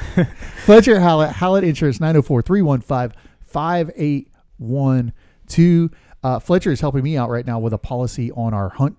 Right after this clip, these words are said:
leases, camps, all the stuff we're doing around the state. Give him a call if you have a business, if you have a boat.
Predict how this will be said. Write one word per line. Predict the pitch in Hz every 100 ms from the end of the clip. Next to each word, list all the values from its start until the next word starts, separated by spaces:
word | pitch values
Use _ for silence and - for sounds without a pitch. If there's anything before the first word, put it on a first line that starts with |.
| _
leases, | 151 147 135 147 127
camps, | - 151 135 135 - -
all | 123 127
the | 120
stuff | - 127
we're | 131
doing | 123 120
around | 113 113
the | 107
state. | - - 135 139 - _ _ _ _ _ _
Give | 170 180
him | 180 175
a | 139
call | - 135 127 123
if | 123
you | 120
have | 101
a |
business, | 95 - 180 156 156 147 -
if | 123
you | 120
have | 110
a |
boat. | 104 151 135 131